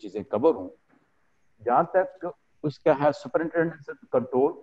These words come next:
सुपरिंटेंडेंस किसी भी body की, जैसे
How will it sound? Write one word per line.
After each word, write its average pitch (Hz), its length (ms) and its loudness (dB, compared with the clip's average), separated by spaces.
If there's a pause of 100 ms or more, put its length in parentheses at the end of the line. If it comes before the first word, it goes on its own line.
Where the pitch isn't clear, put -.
(440)
सुपरिंटेंडेंस 143 760 -4
किसी - 260 -16
भी 156 140 -16
body 107 300 -4
की, 120 220 -8 (140)
जैसे 113 320 -4